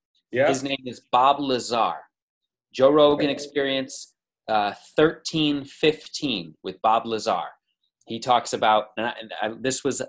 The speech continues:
Speaker 2: this came out in June of last year, June of twenty nineteen.
Speaker 1: Okay, so
Speaker 2: Um,
Speaker 1: recent. Okay.
Speaker 2: it's fascinating. And
Speaker 1: Okay.
Speaker 2: then the other one, and I just double checked it, and I'm pretty sure I'm right. I didn't do all the research yet, but the other one,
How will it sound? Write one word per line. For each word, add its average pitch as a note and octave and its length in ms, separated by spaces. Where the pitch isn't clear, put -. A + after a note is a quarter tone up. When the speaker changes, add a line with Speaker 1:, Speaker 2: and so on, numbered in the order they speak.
Speaker 2:
this A#2+ 160
came C3 200
out A#2+ 300
in G#2 480
June D#3+ 420
of A3 120
last G#3+ 360
year, C4 160
June D3 240
of D#3+ 80
twenty F3 240
nineteen. F3 480
Speaker 1:
Okay, G#3+ 320
so - 60
Speaker 2:
Um, G#3 180
Speaker 1:
recent. - 280
Okay. A#2 260
Speaker 2:
it's C3 180
fascinating. B2+ 640
And D3 80
Speaker 1:
Okay. C#3+ 40
Speaker 2:
then D3+ 120
the C#3 160
other F#3+ 260
one, A#2 340
and A2+ 160
I A2 100
just C3 280
double C3+ 220
checked D3 320
it, G2+ 180
and G2 80
I'm F#2 160
pretty D3 240
sure B2+ 160
I'm A2 180
right. F2+ 260
I G2 40
didn't G#2+ 180
do A2 140
all A2+ 180
the A2 120
research G2+ 400
yet, G2 160
but A2 200
the B2 100
other D3 180
one, C3+ 380